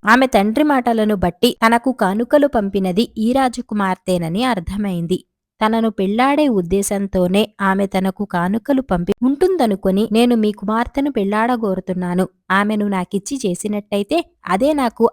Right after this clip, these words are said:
అన్నిటికన్నా గొప్ప కానుక అనుకుంటాను, అన్నాడు.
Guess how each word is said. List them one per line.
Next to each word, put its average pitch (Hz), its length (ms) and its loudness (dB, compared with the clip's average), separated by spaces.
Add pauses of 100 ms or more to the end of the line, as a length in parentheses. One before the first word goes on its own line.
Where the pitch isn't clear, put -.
అన్నిటికన్నా 196 680 -2
గొప్ప 196 340 -4
కానుక 180 460 -2
అనుకుంటాను, 202 760 -2 (120)
అన్నాడు. 175 440 -2